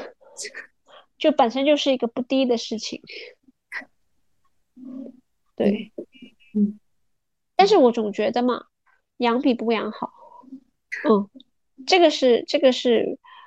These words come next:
Speaker 2: 呃，我自己作为，<laughs> 从投资的角度来看。
Speaker 1: <laughs>
Speaker 2: 真的，我自己觉得是的。就有条件的话，我觉得还是，就是，它会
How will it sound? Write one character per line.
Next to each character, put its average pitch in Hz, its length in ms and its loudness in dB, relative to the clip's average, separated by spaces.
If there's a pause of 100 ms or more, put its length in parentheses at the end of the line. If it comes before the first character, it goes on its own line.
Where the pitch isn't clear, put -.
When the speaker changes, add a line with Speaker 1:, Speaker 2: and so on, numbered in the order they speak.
(520)
Speaker 2:
呃， - 540 -6 (1040)
我 247 160 8
自 247 160 -2
己 262 140 4
作 254 220 6
为， 220 340 6 (360)
<laughs> - 360 -20
从 254 180 4
投 240 220 6
资 240 100 -4
的 285 120 8
角 254 180 4
度 220 100 -2
来 214 140 0
看。 - 260 -10 (360)
Speaker 1:
<laughs> 214 680 0 (600)
Speaker 2:
真 247 260 2
的， 233 80 -14 (480)
我 254 100 6
自 247 140 4
己 247 80 6
觉 214 140 0
得 208 120 0
是 - 220 -4
的。 240 100 -4 (320)
就 320 140 6
有 254 160 8
条 233 180 4
件 349 160 6
的 349 140 6
话， 285 160 6
我 226 80 2
觉 220 100 -2
得 226 120 -2
还 226 160 -6
是， 240 320 0 (960)
就 370 100 6
是， 349 320 6 (760)
它 392 120 0
会 415 60 4